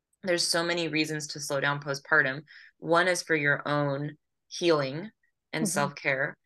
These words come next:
Speaker 1: Two is to connect with your baby,
Speaker 2: Mm-hmm.
Speaker 1: okay? To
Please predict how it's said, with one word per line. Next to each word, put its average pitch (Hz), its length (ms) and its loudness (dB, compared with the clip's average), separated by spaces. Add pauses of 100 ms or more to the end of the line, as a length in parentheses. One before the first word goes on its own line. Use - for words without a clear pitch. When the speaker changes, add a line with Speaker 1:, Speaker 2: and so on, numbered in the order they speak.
(260)
Speaker 1:
Two 214 200 0
is 214 120 -4
to - 120 -4
connect 147 440 -2
with - 120 -6
your 170 120 -2
baby, 175 520 -4 (640)
Speaker 2:
Mm-hmm. 214 280 -2 (280)
Speaker 1:
okay? 214 280 -8
To - 140 -10